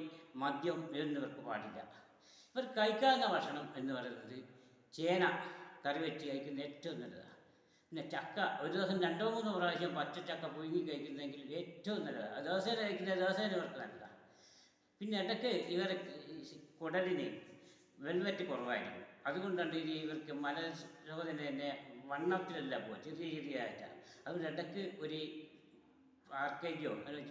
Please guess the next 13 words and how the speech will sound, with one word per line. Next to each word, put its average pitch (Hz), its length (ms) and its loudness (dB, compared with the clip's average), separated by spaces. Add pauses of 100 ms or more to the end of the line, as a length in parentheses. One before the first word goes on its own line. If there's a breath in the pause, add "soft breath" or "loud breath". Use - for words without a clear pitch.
ഇട്ടിട്ട് 147 320 -8 (220)
ഉള്ള 131 100 -4 (560 loud breath)
ചെറിയ 156 240 2 (320)
നെയ്ച്ചോറോ 139 440 0 (300)
അങ്ങനത്തെ 156 280 -4
ഉള്ള 143 120 -2 (200)
ഉപ്മാവോ 147 340 0 (100)
അങ്ങനത്തെ 160 360 -2
ഭക്ഷണം 160 260 -2
കഴിക്കുന്ന 139 400 0
ഭക്ഷണമല്ല, 123 320 -6 (100)
കുടലിന് 180 480 0
വെൽവെറ്റ് 180 320 -2